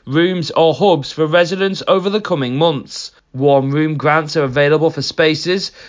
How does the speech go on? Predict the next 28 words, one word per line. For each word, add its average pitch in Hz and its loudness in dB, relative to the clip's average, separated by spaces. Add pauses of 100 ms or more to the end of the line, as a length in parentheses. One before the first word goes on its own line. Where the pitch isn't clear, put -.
(120)
which 139 -4
will 127 -6
support 147 2
residents 160 -2
in 143 -6
Spennymoor, 185 0 (260)
Tudor, 202 2 (180)
Spennymoor 160 2
and 151 0
Tudor 147 0
Grange, 170 0 (220)
Middleston 180 0
Moor, 180 4 (180)
Kirk 147 2
Merrington 175 0
and 196 0
Byers 135 2
Green. 156 -2 (540)
Eight 143 0
grants 143 0
worth 143 0
four 165 2
hundred 151 -2
pounds 156 0
are 175 2
up 165 0
for 175 -4
grabs, 156 0